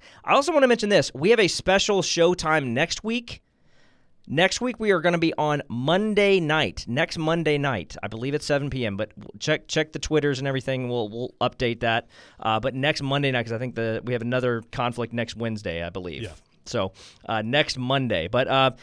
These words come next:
Speaker 1: thank you again for listening to Penalty Box Radio Live, presented by Salas Realty Group. Salas Realty Group, your premier destination for Nashville, Tennessee real estate. And also thanks to the Nashville Spartans, Nashville's one and only junior hockey team based in Nolensville.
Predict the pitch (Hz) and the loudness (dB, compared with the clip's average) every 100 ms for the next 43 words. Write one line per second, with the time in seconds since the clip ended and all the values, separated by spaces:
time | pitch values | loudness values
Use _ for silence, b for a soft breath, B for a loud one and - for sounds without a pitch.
0 | B - 226 262 233 180 208 180 170 190 | B 2 2 6 4 6 2 4 2 2
1 | 196 175 190 196 185 185 185 180 185 180 | 0 2 2 4 4 4 4 2 4 4
2 | 175 202 220 - 127 139 135 135 - 147 | 6 4 2 -4 -4 -2 2 2 4 4
3 | 156 - 156 165 160 143 196 - - 123 | 2 0 0 2 0 2 2 2 0 2
4 | 131 143 151 147 131 - 135 131 127 139 | 2 0 -2 0 0 0 0 -2 -2 -2
5 | 139 147 147 139 156 - - 147 143 147 | 0 0 -2 -4 -6 -6 -10 -4 -2 -2
6 | 160 147 160 151 151 139 165 180 - 196 | -4 -2 -2 -2 -2 0 0 0 0 0
7 | 240 b b b - 110 131 127 151 147 | 0 b b b -8 -2 -2 -2 -2 -2
8 | 139 131 143 156 - 165 - 170 226 196 | -2 -4 0 0 0 -4 2 2 0 -2
9 | 139 131 139 120 156 254 202 180 156 156 | 0 0 -2 0 4 6 6 4 0 0
10 | 156 135 139 135 147 160 185 113 110 - | -2 -2 -2 -4 -4 -2 -2 -2 -4 -6
11 | 113 131 156 156 180 233 | -4 -4 -4 2 2 2